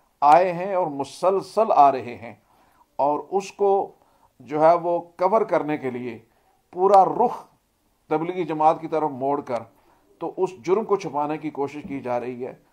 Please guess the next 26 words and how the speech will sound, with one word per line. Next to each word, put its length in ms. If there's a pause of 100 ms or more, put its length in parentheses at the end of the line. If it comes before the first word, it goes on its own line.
(260)
हम 160
इसे 240
किसी 320
तौर 240
पर 300 (280)
मुनासिब 520
ख्याल 280
नहीं 180
करते। 380 (380)
हमारी 260
गुजारिश 460
होगी 240 (480)
कि 280 (320)
किसी 300
भी 140
एतबार 500
से 200
मुल्क 240
के 100
अंदर 240 (540)
किसी 260
भी 140
बॉर्डर 340
से 200
अगर 340 (440)
ये 540